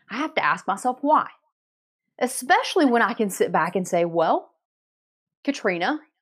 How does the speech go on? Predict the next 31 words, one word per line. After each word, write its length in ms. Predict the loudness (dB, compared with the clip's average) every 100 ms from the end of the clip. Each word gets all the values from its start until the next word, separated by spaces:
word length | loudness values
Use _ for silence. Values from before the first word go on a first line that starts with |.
| _ _ _ _
Legend 760 | -8 0 2 2 2 4 4 2
has 380 | 0 0 0 0
to 100 | -2
have 560 | -2 -2 0 4 4 2
a 80 |
social 320 | 0 0 0 -2
media 240 | 0 0
presence. 600 | 0 -2 -2 -8 -12 -20 _ _ _ _ _ -4
Every 300 | 0 2 2
business 480 | 2 2 2 0 -2
today 420 | -2 0 2 2
has 320 | 0 -4 -4
to 80 | -4
have 260 | 0 0 0
a 60 |
social 300 | -4 -4 -2
media 200 | -4 -4
presence. 420 | -4 -4 -4 -8
If 200 | -8 -6
you 120 | -4 -4
don't," 720 | -2 4 4 4 0 -8 -14 _ _ _ _ _ _ _ _ _ -10
we 180 | -2 2
all 220 | 2 2
know 320 | 2 2 2
that 120 | 2
if 140 | 0 0
we're 180 | 2
looking 440 | 2 2 2 2 2
for 180 | 4 4
a 60 |
business, 500 | 4 2 2 0 -2